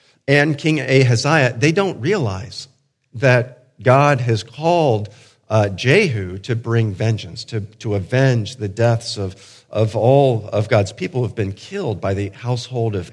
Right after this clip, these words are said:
Ahab. And so they go out, and, you know, "What's the news?" They, they don't,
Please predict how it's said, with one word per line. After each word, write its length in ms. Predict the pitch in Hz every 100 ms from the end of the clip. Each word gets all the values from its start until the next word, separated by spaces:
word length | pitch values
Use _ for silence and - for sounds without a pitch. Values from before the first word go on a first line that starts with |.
| 131
Ahab. 500 | 151 151 110 90 - _ _ _ - -
And 140 | 120
so 100 | 165
they 140 | 175
go 240 | 185 180 175
out, 400 | 285 165 - -
and, 200 | 113 117
you 160 | 127 143
know, 120 | 131
"What's 400 | 117 123 143 139
the 100 | 180
news?" 440 | 190 285 135 85 123
They, 160 | 120
they 360 | 120 95 110 135
don't, 500 | 110 - - 113